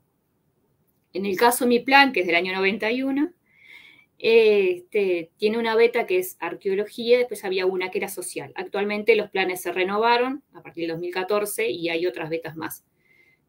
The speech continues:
Pero en sí esas son las especialidades que podíamos seguir en aquel momento. Eh, había una más que era la biológica, que ahora está más, más desarrollada. Entonces, nuestra, nuestra base es científica, nuestro actuar es científico,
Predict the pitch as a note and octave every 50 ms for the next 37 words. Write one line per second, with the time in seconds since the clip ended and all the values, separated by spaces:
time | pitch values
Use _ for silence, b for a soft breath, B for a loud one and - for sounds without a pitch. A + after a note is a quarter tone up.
0 | _ - E3+ F3 F3 E3+ - B2+ F3+ F#3+ F#3 - - A3 A3 A3+ - A#3+ A3+ -
1 | G#3 G3 G3 - G3+ - - F3+ - F3+ E3 E3 F3 E3+ F3 F3+ F3 - F3+ -
2 | F3 E3 E3+ E3 E3 D#3+ D#3+ - D#3+ D#3 E3 E3 D#3+ D#3 D3 D3+ D3+ D3+ D3 D3
3 | D3+ D3 D3+ D3 - _ _ _ _ _ _ _ _ _ _ _ _ _ _ _
4 | _ _ _ _ _ _ _ _ _ - - G3+ G#3 G#3+ G#3+ G#3 G#3 G3+ G3 G3
5 | G3 F#3+ F#3 F3+ F#3+ G3+ G#3+ A3+ A#3 A#3+ A#3+ A3+ A3+ A3+ - B3 A3+ G#3+ G#3 G3
6 | F3+ F#3+ F#3+ F#3 G3+ G#3 G3+ - G#3 - A3+ G#3 - D#3+ D#3 D#3+ D#3+ - - D#3
7 | D#3 D#3+ D#3+ D#3 - - - _ - - - _ _ _ _ _ _ _ _ -
8 | F3+ F#3 F#3+ F#3+ F#3 - F#3 F3 D#3+ D3+ D#3 D#3 - - A2 - - _ _ _
9 | _ _ _ _ _ _ - G#3 G3+ G#3 F#3 G3+ F3+ - - - F#3+ G3+ G3 -
10 | G#3 G3+ F#3+ E3 F#3+ G#3+ G#3 - A3 A3+ C4 C#4+ - - - - - D#3 D#3+ -
11 | - - _ _ - - - G#3+ G#3 G#3 B3 C#4 - - D4 D4 E4 F4 F4+ F4+
12 | _ _ _ _ _ _ _ _ _ _ _ _ _ _ _ _ _ - F3 F#3
13 | F#3+ F3 - - F#3 F3+ F3+ F3+ - A#3+ B3 A#3+ - - - F#3 F#3 - - G#3+
14 | G#3+ - A#3+ A3 - - C#4 E4+ -